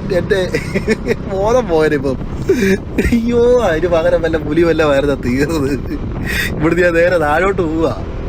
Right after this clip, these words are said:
ബൈക്കുമായിട്ട്. ഓ, എൻ്റെ പൊന്നാളി, ഇത് പറഞ്ഞു തീർന്നില്ലെന്നേ. രണ്ടോ മൂന്നോ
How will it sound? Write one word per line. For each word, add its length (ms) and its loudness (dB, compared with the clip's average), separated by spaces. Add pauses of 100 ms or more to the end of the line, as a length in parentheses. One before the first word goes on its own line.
ബൈക്കുമായിട്ട്. 520 -4 (880)
ഓ, 40 4 (680)
എൻ്റെ 200 -4 (100)
പൊന്നാളി, 480 -4 (120)
ഇത് 100 -6 (100)
പറഞ്ഞു 320 0
തീർന്നില്ലെന്നേ. 580 0 (1800)
രണ്ടോ 340 2 (140)
മൂന്നോ 240 0